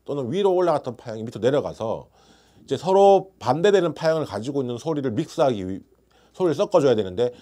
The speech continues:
서로 만나서 소리가 상쇄되면 안 되니까 그 상쇄를 막기 위해서 이 반전 버튼이 있는 겁니다. 근데 이 반전 버튼까지 페이-, 이걸 페이지라 하는데 페이지 버튼까지 이해하실 정도면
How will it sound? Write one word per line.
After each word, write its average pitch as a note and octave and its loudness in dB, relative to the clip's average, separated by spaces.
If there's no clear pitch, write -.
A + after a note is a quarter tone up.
서로 G3+ 2
만나서 D#3+ 4
소리가 E3+ 0
상쇄되면 F3+ -2
안 F2+ -10
되니까 D#2+ -8
그 - -8
상쇄를 G3 -2
막기 B2 0
위해서 G#2+ 0
이 A#2+ -4
반전 A#2+ -8
버튼이 G2 -10
있는 F2 -14
겁니다. F#2+ -12
근데 C3+ -2
이 C3 -8
반전 F#3 -4
버튼까지 E3 0
페이-, G3+ 2
이걸 F3 0
페이지라 F#3+ 2
하는데 F#2 -8
페이지 G3 -2
버튼까지 C3 -2
이해하실 A#2 -2
정도면 F#2+ -8